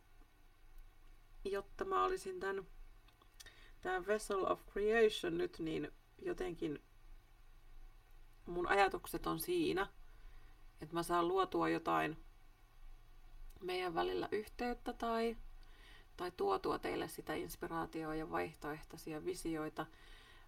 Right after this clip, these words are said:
Ää, siitä huolimatta, että tulee esteitä matkaan, mä en halua jäädä tuijottaa niihin esteisiin. Esteitä tulee aina, niin kuin elämässä tulee. Jos on päämäärä tehdä jotain,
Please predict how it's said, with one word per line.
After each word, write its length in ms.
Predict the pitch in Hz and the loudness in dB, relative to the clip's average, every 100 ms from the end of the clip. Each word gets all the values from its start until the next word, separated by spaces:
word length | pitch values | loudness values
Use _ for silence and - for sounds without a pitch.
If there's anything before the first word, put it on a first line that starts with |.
| - | -4
Ää, 500 | 165 160 170 170 165 | -2 0 0 -2 -2
siitä 340 | - 381 - | 0 0 2
huolimatta, 600 | 359 370 339 330 - - | 2 4 4 2 0 2
että 360 | 285 - - 156 - - - - - - | 2 -2 -6 -6 -6 -20 -16 -16 -16 -8
tulee 320 | 170 170 160 | -2 2 2
esteitä 440 | 175 - 165 160 156 | 0 0 -2 0 -2
matkaan, 800 | 156 160 - - 170 175 190 - - | -2 -4 -6 0 2 2 0 -6 -6
mä 200 | 170 160 | 0 2
en 360 | 180 175 165 160 - - - - - | 2 0 -2 -4 -12 -16 -16 -18 -2
halua 360 | - 233 196 151 | 8 10 10 8
jäädä 200 | 139 - - | 6 4 0
tuijottaa 480 | 139 147 - - 131 | 0 0 -2 -2 -2
niihin 320 | 120 151 127 | -4 -4 -4
esteisiin. 800 | 139 - - - - - - - - | -6 -6 -4 -2 -2 0 0 0 -2
Esteitä 380 | 170 - 370 339 | -4 -2 -2 0
tulee 220 | 160 156 | 2 6
aina, 300 | - 190 165 | 6 6 0
niin 180 | 156 - | -4 -6
kuin 140 | 156 | -4
elämässä 420 | 151 147 165 - | -2 -2 -4 -8
tulee. 420 | - 147 139 139 147 - - - - - - | -4 0 2 2 -2 -12 -16 -14 -14 -12 -8
Jos 220 | 160 - | -6 -4
on 120 | 170 | -4
päämäärä 540 | 370 180 170 160 - 160 | 2 4 4 2 0 -2
tehdä 360 | 180 170 175 | -4 -2 -2
jotain, 680 | 170 151 - 135 - - | -2 -2 2 2 2 -2